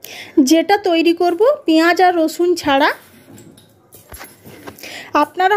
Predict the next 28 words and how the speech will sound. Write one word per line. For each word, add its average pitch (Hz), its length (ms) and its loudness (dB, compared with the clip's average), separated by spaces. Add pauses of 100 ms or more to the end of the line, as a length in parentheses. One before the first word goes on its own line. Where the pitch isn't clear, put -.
হয়তো 453 260 -2
প্রত্যেকেই 415 480 -2
বাড়িতে 403 360 0
বানান, 339 340 -4 (480)
কিন্তু 370 260 0 (180)
আমি 349 180 -2
কিভাবে 415 400 0
বানাই 370 360 -2
সেটাই 403 380 0 (100)
আপনাদের 370 420 -2
সাথে 392 200 -2
শেয়ার 339 280 0 (100)
করছি। 392 300 -2 (420)
প্লিজ, 427 340 2
প্লিজ 427 240 0 (180)
আপনারা 392 280 0
পুরো 381 260 -2
ভিডিওটা 381 420 0
দেখতে 330 340 -6
থাকুন, 415 320 -2 (360)
আশা 294 280 0
করি 427 220 2 (180)
আপনাদেরও 381 460 -2 (120)
ভালোই 359 320 0
লাগবে। 262 300 -6 (420)
রান্নাটা 381 560 0
করার 349 360 0
জন্য 370 160 -4